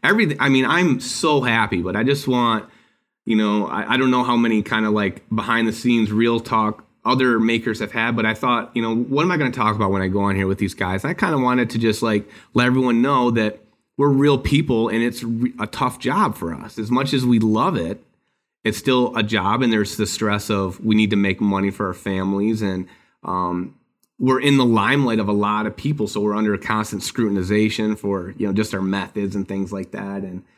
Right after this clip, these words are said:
um, it's, uh, I don't know, I just thought, you know, it'd be nice to kinda just share everybody the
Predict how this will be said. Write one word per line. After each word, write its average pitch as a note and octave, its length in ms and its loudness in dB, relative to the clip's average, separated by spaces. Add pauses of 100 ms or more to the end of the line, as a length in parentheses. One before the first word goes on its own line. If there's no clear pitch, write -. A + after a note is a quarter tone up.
(280)
um, F2+ 480 -2 (580)
it's, G#2 280 -4
uh, F#2+ 260 -2 (680)
I - 60 -2
don't D#3 80 2
know, A#2+ 60 2
I A#2+ 40 0
just B2 140 -4
thought, B2+ 240 -2
you D#3+ 60 -2
know, E3 80 0
it'd E3 100 0
be D#3 80 2
nice C3+ 280 0
to B2+ 80 0
kinda B2 220 0
just - 340 -6
share A#2+ 340 0
everybody A2+ 380 0
the G#2 300 -2